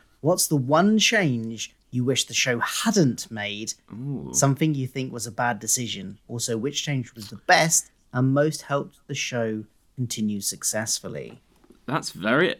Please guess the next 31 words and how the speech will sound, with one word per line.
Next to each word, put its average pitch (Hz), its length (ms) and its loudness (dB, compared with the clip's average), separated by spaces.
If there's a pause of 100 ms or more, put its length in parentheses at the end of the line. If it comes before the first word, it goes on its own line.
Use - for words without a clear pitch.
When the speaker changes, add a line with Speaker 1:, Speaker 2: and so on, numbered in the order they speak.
Speaker 2:
well, 131 200 6
would 131 140 4
you 147 80 6
like 143 180 6
to 151 120 2
answer 139 240 0
that 135 180 0
first? 151 400 0
That's - 220 0
a - 20 12
Speaker 1:
Well, 247 240 10
Speaker 2:
very - 180 -2
interesting - 400 -14
Speaker 1:
I 180 300 8
Speaker 2:
question. - 60 2
Speaker 1:
posed 202 340 6
the 156 80 2
que-, 160 240 0
do 143 80 -2
you 180 80 2
need 170 180 4
thinking 139 440 4
time 110 260 0
for - 80 -12
this? 110 220 0
Speaker 2:
No, 190 80 10
Speaker 1:
Is 226 60 8
Speaker 2:
no, 240 40 8
Speaker 1:
that 233 60 8
Speaker 2:
no, 233 140 6
I 233 40 6